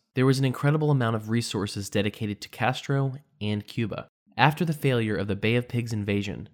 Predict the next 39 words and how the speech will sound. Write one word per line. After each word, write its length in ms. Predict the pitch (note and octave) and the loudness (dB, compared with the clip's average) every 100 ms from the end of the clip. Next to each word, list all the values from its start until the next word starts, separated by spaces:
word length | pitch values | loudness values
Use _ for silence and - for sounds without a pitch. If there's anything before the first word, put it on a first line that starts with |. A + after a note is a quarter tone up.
| _ | _
the 200 | A2+ A#2+ | 0 2
activities 560 | A#2+ - C#3+ E3 F3+ D3 | 2 2 0 2 0 0
by 100 | A2+ | 0
the 140 | G#2+ | 0
intelligence 500 | G#2 - E3+ E3 D3 | -2 0 0 0 -2
community 680 | - F#2+ F#2+ F#2 F#2 A2 C#3 - | -4 -6 -6 -6 -6 -8 -8 0
and 300 | C#3+ D3 C#3 | 4 6 6
military 500 | D#3 C3+ A2 G2 E2 | 4 2 0 -4 -6
to 100 | A2 | -8
topple 400 | - C#3 C#3+ D3 | 2 2 2 -2
the 80 | B2+ | -4
communist 640 | - A#2+ D3 D#3+ D3+ - | -2 2 2 0 -4 -2
regime 480 | D3+ C3 A#2+ A#2+ A#2+ _ - | -2 0 -2 -4 -6 _ -8
in 140 | B2 | -6
Cuba 460 | - A#2+ F2+ D2+ - _ _ - | -2 -2 -2 -8 -12 _ _ -6
were 80 | A2 | -4
collected 420 | - B2 C3 C#3+ | 0 0 0 0
under 240 | A2+ A2 | 0 0
a 60 | G#2 | 0
C 320 | - D3 D3+ | 0 0 2
I 60 | D3 | 4
A 160 | D3 D3 | 2 2
program 500 | - F#2+ G2+ G2 G2+ | -2 -2 -2 -2 -2
known 160 | F#2+ | -2
as 160 | F2 - | -4 -2
Operation 580 | G#2 - A2 G#2+ - G#2 | -2 0 -2 -2 -4 -2
Mongoose. 680 | G2+ G2 - - - - _ _ - | -2 -2 -6 -12 -14 -16 _ _ 0
Operation 600 | F#2+ - F#2 F#2 G2 G2 | 0 0 -2 -2 -2 0
Northwoods 760 | C3+ G#3 - F#2+ F2 B2 - _ _ _ | 2 0 -2 -6 -6 -8 -12 _ _ _
was 160 | A2 G#2+ | -6 -6
a 40 | |
proposed 560 | - G#2+ - C#3+ D3 D3 | -6 -6 2 4 4 0
false 340 | - C#3 D3 | 0 0 0
flag 300 | - B2+ B2 | 0 0 2
operation 500 | G2 - F2 F2+ G2 | -2 -4 -6 -6 -6
against 340 | G2 G#2+ F2 - | -4 -4 -6 -8
the 60 | |
Cuban 400 | - - D3+ F3 | -8 -2 0 0
government 440 | C3 G2+ E2 F#2 | -2 -4 -4 -8